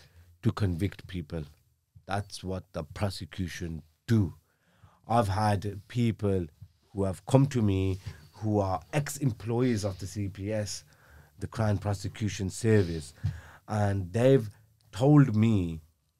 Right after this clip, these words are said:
I've asked them, "Why have you left the C P S?" And one person said to me that I was working on a murder case and there was a C C,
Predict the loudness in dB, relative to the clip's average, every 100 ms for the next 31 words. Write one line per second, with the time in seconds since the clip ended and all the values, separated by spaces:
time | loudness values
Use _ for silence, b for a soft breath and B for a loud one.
0 | _ _ _ _ _ -6 0 4 4 2
1 | 0 2 4 4 4 2 2 2 2 0
2 | -4 -8 -6 -6 -6 -6 -6 -8 -18 _
3 | -8 -8 -8 -12 _ -20 -8 -4 -4 -4
4 | -6 -8 -10 -8 -10 -10 -4 -2 -4 -8
5 | -20 _ _ b b b b b b b
6 | b -4 -4 0 2 2 4 6 6 6
7 | 4 6 4 2 2 6 6 4 0 -2
8 | -2 -4 -10 -16 -20 _ _ _ _ _
9 | _ _ _ _ -20 -2 2 2 0 -4
10 | -14 _ _ _ _ _ _ _ _ _
11 | _ _ _ _ _ 2 6 8 6 4
12 | 2 -2 -10 _ _ _ _ _ -4 -2
13 | -4 -2 0 0 0 -4